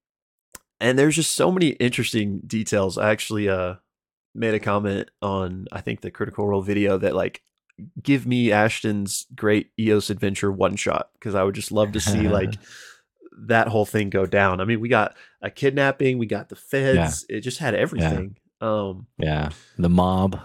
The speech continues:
Speaker 1: Yeah. So I, uh, I, again, I don't know how much,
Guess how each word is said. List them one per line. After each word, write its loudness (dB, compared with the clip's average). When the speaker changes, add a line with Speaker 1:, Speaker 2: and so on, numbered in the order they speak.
Speaker 1:
Yeah. 0
So 4
I, 4
uh, 2
I, 2
again, 2
I 4
don't 2
know 4
how 2
much, 0